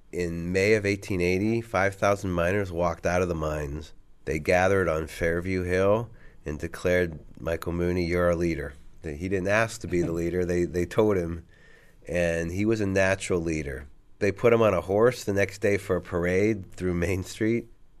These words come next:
He said to the men, "Remain peaceful and remain sober." His message was, "We're not gonna get anything accomplished through violence,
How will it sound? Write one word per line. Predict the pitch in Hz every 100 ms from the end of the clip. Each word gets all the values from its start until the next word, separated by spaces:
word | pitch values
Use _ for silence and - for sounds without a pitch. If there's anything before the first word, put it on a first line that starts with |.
| -
He | -
said | 95 104
to | 101
the | 98
men, | 95 92 92 90 - - - -
"Remain | 92 95 95 90
peaceful | 107 104 - 113
and | 104
remain | 92 90 85 80
sober." | - 85 78 71 67 73 73
His | 85 85
message | 98 92 101 87
was, | 85 85 82 80 85 - - -
"We're | - 90
not | 87
gonna | 92
get | 87 87
anything | 87 101
accomplished | 98 - 87 85 87 -
through | 85
violence, | 76 85 95 101 98 - -